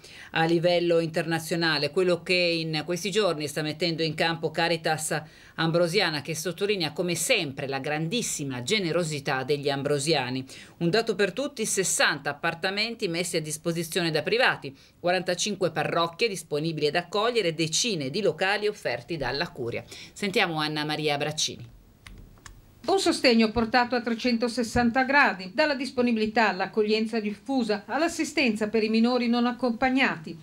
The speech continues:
Speaker 2: all'orientamento fornito a chi accoglie profughi e poi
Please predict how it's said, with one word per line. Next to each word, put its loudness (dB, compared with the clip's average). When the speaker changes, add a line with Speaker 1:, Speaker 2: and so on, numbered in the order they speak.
Speaker 2:
all'orientamento 0
fornito 0
a 0
chi -4
accoglie 0
profughi -2
e 0
poi -2